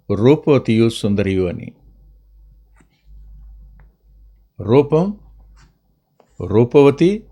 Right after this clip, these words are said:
సుందరి, రెండు గుణ విశేషణాలను ఒక స్త్రీకి రాయడం ఇక్కడ, ఒక రెండు గుణ విశేషణాలను పురుషునికి రాయడం ఇక్కడ. అంటే, మన వాళ్ళు అంటారే, "అమ్మ నోట్లోంచి ఊడిపడ్డాడురా" అన్నట్టు.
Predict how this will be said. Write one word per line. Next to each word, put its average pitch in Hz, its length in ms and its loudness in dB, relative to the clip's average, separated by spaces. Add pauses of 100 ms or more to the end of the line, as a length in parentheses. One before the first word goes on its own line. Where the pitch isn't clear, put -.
సుందరి, 117 540 -2 (720)
రెండు 143 300 0
గుణ 117 220 -2
విశేషణాలను 135 1080 -4 (760)
ఒక 104 160 -8
స్త్రీకి 190 500 -4
రాయడం 110 380 0
ఇక్కడ, 101 480 -6 (440)
ఒక 104 180 -4
రెండు 117 400 -4
గుణ 110 220 -4
విశేషణాలను 113 1040 -2 (480)
పురుషునికి 143 420 -6
రాయడం 98 360 -4
ఇక్కడ. - 300 -14 (1400)
అంటే, 92 440 -6 (1200)
మన 95 160 -8
వాళ్ళు 101 260 -6
అంటారే, 101 500 -10 (720)
"అమ్మ 95 200 -6
నోట్లోంచి 104 600 -6
ఊడిపడ్డాడురా" 95 680 -8
అన్నట్టు. 95 380 -14